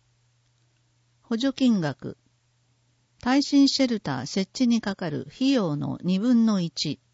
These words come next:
上限百万円。申請に必要な書類。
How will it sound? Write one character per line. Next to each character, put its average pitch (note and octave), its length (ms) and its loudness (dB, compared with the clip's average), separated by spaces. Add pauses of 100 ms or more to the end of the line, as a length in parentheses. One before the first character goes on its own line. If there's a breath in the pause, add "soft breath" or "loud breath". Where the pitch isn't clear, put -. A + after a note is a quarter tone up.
(640)
上 G#3+ 240 0
限 G#3 300 -2
百 A3 320 -2
万 A3 280 2
円。 D#3+ 280 -4 (1800)
申 D4 300 2
請 C4 240 2
に A3+ 160 2
必 - 280 -8
要 A#3+ 260 0
な G3 160 -2
書 F3 200 -4
類。 D3 300 -8